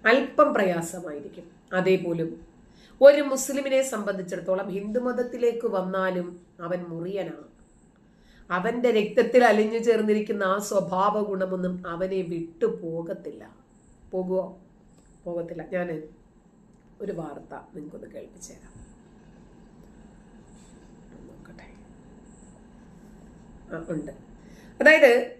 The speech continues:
ഒരു ഹിന്ദു മുസ്ലിമായി. അയാള് മുസ്ലിം ആകുമ്പോൾ അയാളുടെ അറ്റം പോകുമല്ലോ.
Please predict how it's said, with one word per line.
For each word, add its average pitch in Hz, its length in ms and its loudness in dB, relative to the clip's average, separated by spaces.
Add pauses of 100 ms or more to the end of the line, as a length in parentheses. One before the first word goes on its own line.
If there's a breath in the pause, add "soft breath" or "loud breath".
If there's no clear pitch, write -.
ഒരു 233 160 4
ഹിന്ദു 220 640 -2 (1600)
മുസ്ലിമായി. 190 760 -4 (2500)
അയാള് 294 400 2 (400)
മുസ്ലിം 226 460 0
ആകുമ്പോൾ 254 680 6 (120)
അയാളുടെ 214 240 2
അറ്റം 233 280 0
പോകുമല്ലോ. 180 580 2